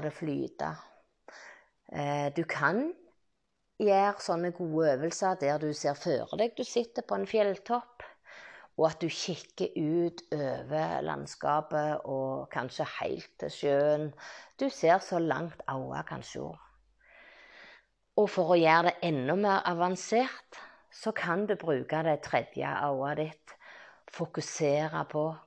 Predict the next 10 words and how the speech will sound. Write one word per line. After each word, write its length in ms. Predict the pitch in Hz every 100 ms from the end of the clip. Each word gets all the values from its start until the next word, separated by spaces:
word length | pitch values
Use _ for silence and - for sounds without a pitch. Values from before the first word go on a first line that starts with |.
| -
hvor 140 | 151
langt 460 | 147 139 151 - -
klarer 380 | 156 131 135 139
du 80 | 135
å 60 |
se, 220 | - 139 143 143 - _ _ - - - - _ _ _ _ _ _ _ _ -
og 80 | 170
koble 360 | - - - 135 -
helt 340 | 135 - -
av. 240 | - 139